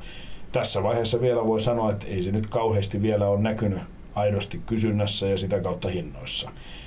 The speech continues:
Eli kyllä tässä vielä odottavin mielin ollaan matkalla ja sehän on se haaste, koska Suomi kuitenkin tässäkin vaiheessa oma markkina-alue tietysti ilman muuta, mutta seuraa pitkälti kuitenkin sekä Euroopan että maailmalla vallitsevaa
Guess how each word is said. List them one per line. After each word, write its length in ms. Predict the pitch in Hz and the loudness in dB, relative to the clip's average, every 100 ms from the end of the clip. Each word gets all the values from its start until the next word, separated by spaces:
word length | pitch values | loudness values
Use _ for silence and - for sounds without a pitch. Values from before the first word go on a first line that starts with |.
| - | -12
Eli 160 | 90 90 | -6 -4
kyllä 200 | 101 90 | -2 -2
tässä 260 | - - 92 | 0 -2 0
vielä 240 | 98 98 | 2 2
odottavin 540 | 101 98 - 87 90 | 2 0 -2 -2 -2
mielin 480 | 92 98 90 - 82 - - | 0 0 0 -2 -4 -10 -8
ollaan 340 | 104 95 87 87 | -2 0 2 0
matkalla 560 | 92 - - 87 87 | -2 -2 -2 0 2
ja 120 | 85 85 - - - - - | 0 -2 -8 -14 -16 -16 -10
sehän 340 | - 113 85 | -2 0 0
on 120 | 82 98 | -2 0
se 80 | |
haaste, 360 | 107 117 104 - | 0 0 0 -2
koska 320 | - 98 - | -2 -2 -2
Suomi 320 | 95 104 82 80 | -2 -2 -2 -2
kuitenkin 440 | 104 104 101 101 - - - - - - | 0 2 0 -2 -10 -14 -14 -12 -12 -4
tässäkin 460 | - - 107 101 104 | -2 0 0 0 0
vaiheessa 400 | 107 101 98 90 | 2 2 2 2
oma 220 | 104 107 | 2 2
markkina-alue 760 | 107 107 101 101 101 101 101 95 | 2 0 0 0 2 2 2 0
tietysti 640 | 101 95 95 - 95 - | 0 0 0 -4 -6 -6
ilman 280 | 101 95 87 | -2 -2 0
muuta, 380 | 92 107 101 98 | 0 0 0 -2
mutta 220 | - - 104 | -6 -4 0
seuraa 460 | 123 - - 92 | 2 0 -2 -4
pitkälti 480 | - 127 - 117 107 | -2 -2 -2 -2 -2
kuitenkin 400 | 107 120 110 101 | 0 2 2 0
sekä 220 | 104 101 | -2 -2
Euroopan 540 | 107 110 104 101 104 104 | -2 0 2 0 0 -2
että 180 | 98 | 0
maailmalla 560 | 101 107 98 98 92 90 | 0 2 2 0 0 0
vallitsevaa 640 | 95 90 85 - 92 87 | 0 -2 -4 -2 -2 -2